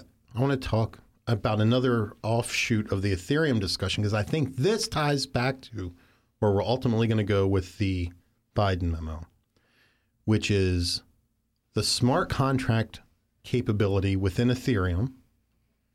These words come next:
provides people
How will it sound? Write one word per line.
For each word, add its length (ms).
provides 1000
people 560